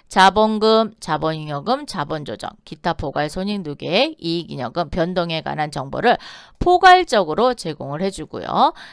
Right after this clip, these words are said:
재무 정보의 유연성을 높이기 위해서 작성하고 있습니다. 재무제표의 마지막 주석이죠. 자, 주석은 재무제표 보고상의 한계를 보완하기 위해서 사용하는 재무제표가 되겠습니다.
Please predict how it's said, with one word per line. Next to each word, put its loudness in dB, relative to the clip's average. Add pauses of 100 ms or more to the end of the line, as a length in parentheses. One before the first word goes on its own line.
(120)
재무 0
정보의 0
유연성을 -4
높이기 -10
위해서 -2 (760)
작성하고 -2 (140)
있습니다. -10 (1400)
재무제표의 4
마지막 2 (420)
주석이죠. 2 (540)
자, -2
주석은 4 (720)
재무제표 8
보고상의 2
한계를 2
보완하기 2
위해서 2
사용하는 -2
재무제표가 -2
되겠습니다. -14